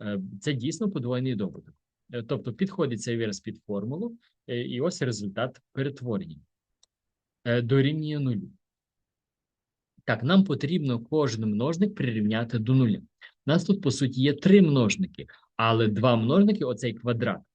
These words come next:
вони є однакові, так? Тобто ми би могли написати, що це ікс помножити на ікс мінус п'ять і ще раз, е, друга степінь, е, помножити на ікс мінус п'ять, так? Ось це два однакових множники. Е, ми тоді кожен множник прирівняємо до нуля.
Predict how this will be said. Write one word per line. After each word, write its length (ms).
вони 260
є 120
однакові, 600
так? 220
Тобто 240
ми 140
би 120
могли 260
написати, 480
що 120
це 220
ікс 440
помножити 640
на 140
ікс 400
мінус 440
п'ять 480
і 120
ще 280
раз, 220
е, 120
друга 260
степінь, 520
е, 80
помножити 520
на 120
ікс 320
мінус 360
п'ять, 400
так? 160
Ось 160
це 100
два 220
однакових 640
множники. 580
Е, 180
ми 160
тоді 300
кожен 320
множник 340
прирівняємо 840
до 140
нуля. 180